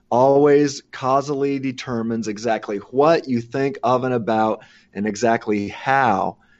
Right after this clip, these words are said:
you think of and about it. And that's so important. Let me,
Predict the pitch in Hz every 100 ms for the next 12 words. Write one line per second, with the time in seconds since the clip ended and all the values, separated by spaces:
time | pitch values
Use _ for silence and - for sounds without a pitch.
0 | _ - 110 - 110 104 - 107 107 101
1 | 95 92 95 95 - _ _ _ _ 117
2 | 147 151 - 160 131 - 107 98 143 175